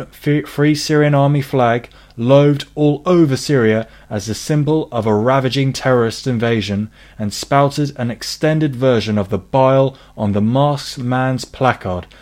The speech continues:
levelling all kinds of lurid accusations straight out of the imperialist playbook, in fact, against the government of the Syrian Arab Republic and its allies. When the acquaintance of our Bristol Party branch took the initiative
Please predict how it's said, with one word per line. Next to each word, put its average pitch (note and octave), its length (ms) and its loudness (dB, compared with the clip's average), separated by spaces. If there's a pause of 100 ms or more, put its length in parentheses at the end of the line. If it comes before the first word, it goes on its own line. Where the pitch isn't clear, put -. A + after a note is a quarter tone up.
(160)
levelling C3+ 400 0
all F#3 240 2
kinds C3+ 420 0
of G2+ 120 -2
lurid C#3+ 420 4
accusations A#2+ 840 -2 (240)
straight D#3+ 520 -2
out A#2+ 180 -2
of G#2 100 -4
the A2+ 100 -2
imperialist C#3+ 680 0
playbook, G#2+ 540 -2
in G#2 140 -6
fact, - 460 -8 (260)
against A#2+ 380 -4
the G#2+ 80 -4
government C3+ 500 -2 (260)
of A2 140 -4
the G#2+ 80 -2
Syrian D3+ 560 0
Arab C#3+ 320 0
Republic A#2+ 640 -2
and A#2 160 -2
its - 200 -8
allies. F#2+ 540 -2 (560)
When B2 180 0
the C3 100 2
acquaintance D#3+ 760 -2
of A#2+ 160 -4
our A2+ 120 4
Bristol D3 460 -2
Party D3 340 -2
branch A#2 400 -2
took - 300 -6
the D3+ 120 -2
initiative C#3+ 540 -4